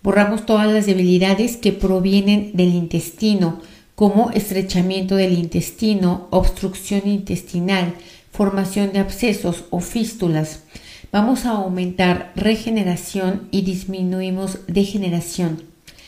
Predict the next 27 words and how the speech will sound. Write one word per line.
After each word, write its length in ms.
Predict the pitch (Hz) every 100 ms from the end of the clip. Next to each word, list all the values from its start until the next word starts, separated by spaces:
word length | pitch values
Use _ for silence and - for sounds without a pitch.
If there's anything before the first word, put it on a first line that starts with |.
| -
al 160 | - 185
cien 300 | 185 202 185
por 140 | 208
ciento 380 | 185 208 185 185
con 120 | 180
potencial 520 | 175 175 170 160 185 208
infinito, 600 | 202 175 202 202 185 -
el 160 | 180
cien 320 | 175 - 196 190
por 140 | 202
ciento 380 | - 196 175 165
del 180 | 160 160
tiempo 340 | 196 190 185
con 140 | 185
tiempo 240 | 165 160 165
infinito. 460 | 147 180 180 165 - - - - - - -
Borramos 500 | 196 202 202 220 - - -
todos 280 | 247 285
los 180 | 262 220
síntomas 600 | - 262 202 185 170 185
que 160 | - 196
vienen 440 | 190 196 202 202
de 140 | 185 180
fuera 560 | - 220 220 190 190 170
del 360 | 180 180 -
tracto 640 | - 185 185 - 202 - 170
gastrointestinal. 1120 | 180 180 - 185 170 170 - 175 170 160 160